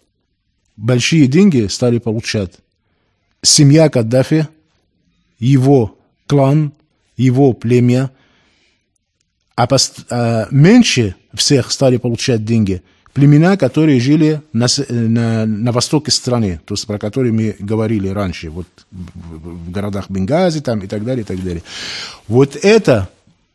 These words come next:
разница между распределением деньгами,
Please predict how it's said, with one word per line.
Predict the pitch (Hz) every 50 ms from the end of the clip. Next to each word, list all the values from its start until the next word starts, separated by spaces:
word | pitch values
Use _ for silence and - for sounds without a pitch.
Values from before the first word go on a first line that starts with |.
| _ _ _ _ _ _ _ _ _ _ _ _ _ _ _ _ _ _ _ _ -
разница | 113 143 147 143 113 107 113 101 - - - 98 87 - _ _ _ _ _ _ -
между | 117 120 110 117 117
распределением | 117 123 - - - 127 127 127 131 135 143 135 123 110 104 101 95 92 95 104 - 104
деньгами, | 110 120 123 120 147 180 208 190 135 98 87